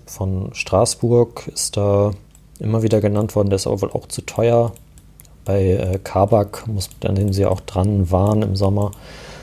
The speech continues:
der auch immer weiter gehandelt wurde, muss man mal sehen, ob Liverpool da bereit ist, mehr Geld zu bezahlen.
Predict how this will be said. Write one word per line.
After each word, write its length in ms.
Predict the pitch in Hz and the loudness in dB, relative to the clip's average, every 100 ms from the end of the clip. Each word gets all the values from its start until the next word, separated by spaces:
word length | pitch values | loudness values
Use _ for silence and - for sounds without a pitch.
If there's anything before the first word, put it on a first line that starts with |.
| - - | -16 -14
der 100 | - | -10
auch 100 | - | -6
immer 200 | 101 95 | -2 0
weiter 220 | 95 92 | 0 -2
gehandelt 480 | 95 92 98 92 - | -4 -2 -2 -2 -2
wurde, 120 | 95 | -2
muss 220 | 95 - | -2 -2
man 100 | 98 | -2
mal 140 | 92 87 | 0 2
sehen, 300 | 90 95 98 | 2 2 0
ob 220 | - - | -4 0
Liverpool 460 | 92 104 98 101 | 2 2 2 2
da 100 | 101 95 | 2 2
bereit 340 | 95 95 92 | 2 0 -2
ist, 140 | 92 | -4
mehr 160 | 101 95 | 0 2
Geld 200 | 95 92 | 2 0
zu 140 | - | -4
bezahlen. 640 | 95 - 110 101 101 104 98 | -8 -4 0 2 4 2 -2